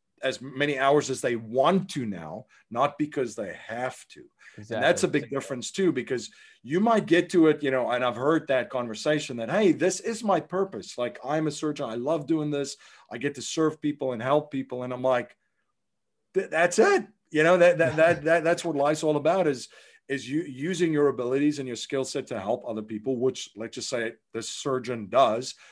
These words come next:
Speaker 1: But now you get to choose how much of that you have to do, because, not because y-, y-, you need to do it, but
Speaker 2: Right.
Speaker 1: because you wanna do it.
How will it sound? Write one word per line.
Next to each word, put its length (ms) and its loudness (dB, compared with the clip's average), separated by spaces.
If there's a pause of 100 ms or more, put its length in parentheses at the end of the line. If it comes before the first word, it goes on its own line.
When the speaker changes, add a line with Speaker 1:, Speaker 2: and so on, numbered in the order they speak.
(160)
Speaker 1:
But 100 -4
now 200 2
you 120 0
get 200 -4
to 160 -10
choose 880 -2 (160)
how 180 -2
much 280 -2
of 120 -6
that 260 -4
you 60 -8
have 380 -4
to 100 -14
do, 340 -6 (320)
because, 540 -8 (920)
not 220 -4
because 300 -8
y-, 60 -16
y-, 160 -18
you 540 -10
need 440 -2
to 100 2
do 260 -2
it, 180 -4
but 120 -4 (120)
Speaker 2:
Right. 200 -4
Speaker 1:
because 200 0
you 60 0
wanna 320 6
do 220 -6
it. 120 -14